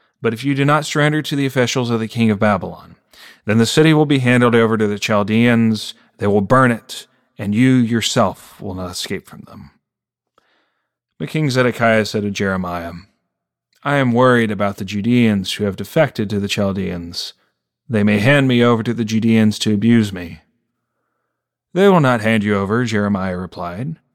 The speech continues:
"Obey the Lord in what I am telling you, so that it may go well for you and you can live. But if you refuse to surrender, this is a verdict that the Lord has shown me. All the women who remain in the palace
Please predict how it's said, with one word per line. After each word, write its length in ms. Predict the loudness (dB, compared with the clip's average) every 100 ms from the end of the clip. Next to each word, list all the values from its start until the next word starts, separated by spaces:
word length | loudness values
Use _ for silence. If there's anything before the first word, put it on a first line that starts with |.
| _ _ _ _
"Obey 320 | 2 4 4 2
the 120 | 0
Lord 360 | 2 2 2
in 120 | -2 -2
what 160 | 0
I 120 | 0
am 160 | -2 -4
telling 380 | 0 0 0 -2
you, 180 | -12 _ _ _ _ -14
so 240 | -4 -2
that 80 | -2
it 60 | -2
may 180 | -4
go 180 | 0 0
well 260 | 2 2 2
for 180 | -2 -10
you 420 | -8 -10 -12 -16
and 160 | -18 -14
you 80 | -14
can 200 | -10 -4
live. 520 | 0 0 -2 -12 _ _ _ _ _ _
But 520 | 0 0 0 -16 -18 _ _ _ _ -6
if 220 | -4 -4
you 160 | -4
refuse 420 | -4 -4 -4 -4 -6
to 120 | -8
surrender, 720 | -4 0 2 0 -4 -16 -20 _ _ _ _
this 200 | -10 -4
is 160 | -4 -2
a 80 | 0
verdict 640 | 2 2 0 -14 _ _ _ _ -10
that 120 | -8
the 60 |
Lord 260 | -2 0 0
has 140 | 0
shown 320 | -2 0 0 0
me. 180 | -6 -20 _ _ _ _ _ _ _ _ 2
All 220 | 4 4
the 120 | 2
women 420 | 0 0 0 -2
who 160 | -4 -4
remain 360 | -4 -4 -4
in 60 | -4
the 100 | -6
palace 720 | 0 2 2 0 -6 -14